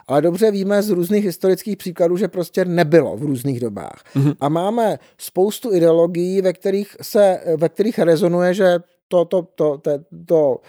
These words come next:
Speaker 1: eh, levicové, řekněme, že vlastnictví je krádež, jo? Že vlastně to, že vy si něco vezmete a máte,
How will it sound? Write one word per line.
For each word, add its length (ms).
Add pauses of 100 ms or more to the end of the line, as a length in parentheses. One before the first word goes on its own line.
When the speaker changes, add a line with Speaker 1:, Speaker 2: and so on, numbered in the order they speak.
(360)
Speaker 1:
eh, 200
levicové, 680
řekněme, 300
že 100
vlastnictví 440
je 80
krádež, 540
jo? 180
Že 100
vlastně 420 (380)
to, 140
že 280
vy 180
si 200
něco 320
vezmete 500
a 120 (140)
máte, 560